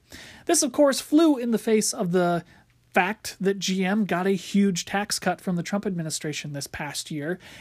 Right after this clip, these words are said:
and those hundreds of millions of dollars were supposed to be reinvested in the company, reinvested in their workers to make sure that people are staying at work here in the United States. Uh, the truth of the matter is that G M was using that money to purchase back shares of their company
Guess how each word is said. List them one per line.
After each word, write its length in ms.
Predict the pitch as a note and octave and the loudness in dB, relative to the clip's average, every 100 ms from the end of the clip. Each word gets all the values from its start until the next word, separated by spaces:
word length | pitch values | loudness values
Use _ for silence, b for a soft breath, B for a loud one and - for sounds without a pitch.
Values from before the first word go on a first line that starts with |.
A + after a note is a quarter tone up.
| B | B
and 340 | E3 E3 E3 D3+ | -2 -2 -2 0
those 220 | F3+ E3+ | 0 0
hundreds 500 | - G#3+ A#3 G#3+ F3+ | 0 2 4 2 2
of 140 | F#3 | 2
millions 400 | F3+ G3 G3 F3 | 2 0 0 0
of 120 | F3 | 0
dollars 560 | E3+ G#3+ B3 G3 F#3+ - | 2 2 4 4 2 0
were 120 | F3+ | -2
supposed 500 | E3+ F3 - G3 - | -2 -4 0 0 0
to 60 | F#3 | -2
be 320 | F3+ E3+ D#3+ B B B | 0 0 -4 B B B
reinvested 640 | D#3+ G#3 F#3+ F#3+ - F#3+ | 0 0 2 0 -2 -2
in 120 | F#3 | -2
the 60 | F3+ | -2
company, 480 | - E3+ E3 E3 E3 | -4 -4 -2 -4 -2
reinvested 580 | D3 F3+ F#3 E3+ D#3+ F#3 | 0 2 2 0 0 -2
in 60 | |
their 120 | E3 D3+ | -2 -2
workers 440 | D#3 D3+ D#3 D3+ | -4 -2 -4 -4
to 120 | - | -6
make 200 | E3 F3 | -6 -4
sure 160 | - F3 | -4 -4
that 160 | E3+ | -4
people 440 | - F#3+ F#3+ F#3 E3+ B B B | -4 -4 0 -2 -2 B B B
are 400 | E3 E3 D#3+ D#3 B B | -2 0 0 -2 B B
staying 640 | - - F#3 F#3 F3 F3 - | -4 0 2 2 0 -2 -6
at 240 | E3+ D#3+ F3 | -6 -4 2
work 260 | F#3 E3+ | 2 2
here 300 | - - F#3 | -8 -2 0
in 80 | E3 | 0
the 60 | E3 | -2
United 280 | E3 D#3 | -2 -4
States. 500 | D3 B3 B3+ - - - B B B | -2 0 0 -2 -4 -6 B B B
Uh, 240 | D#3+ D#3+ | 0 2
the 100 | E3 | 2
truth 260 | F3+ D4 D4 | 2 4 4
of 120 | B3 | 2
the 80 | G#3+ | 2
matter 260 | G3+ F#3+ F#3 | 2 2 2
is 220 | F#3+ F3+ | 2 0
that 120 | G3 | -2
G 200 | E3+ G3 | 0 0
M 140 | G3+ | 0
was 180 | G3 F3 | 0 0
using 260 | F#3+ F3+ E3+ | 0 0 -2
that 180 | E3+ F3 | -2 -2
money 320 | E3+ E3+ E3+ | -2 0 -4
to 360 | - F3 D#3+ | -4 -2 -2
purchase 360 | D#3 F#3+ F3 E3 | -2 -6 -4 -6
back 280 | - E3+ D#3 | -4 -4 -4
shares 400 | - F3+ E3+ D#3+ | -4 0 0 -2
of 100 | D#3 | -4
their 100 | D#3 | -6
company 600 | - F#3 E3+ E3+ E3 | -4 -6 -4 -4 -4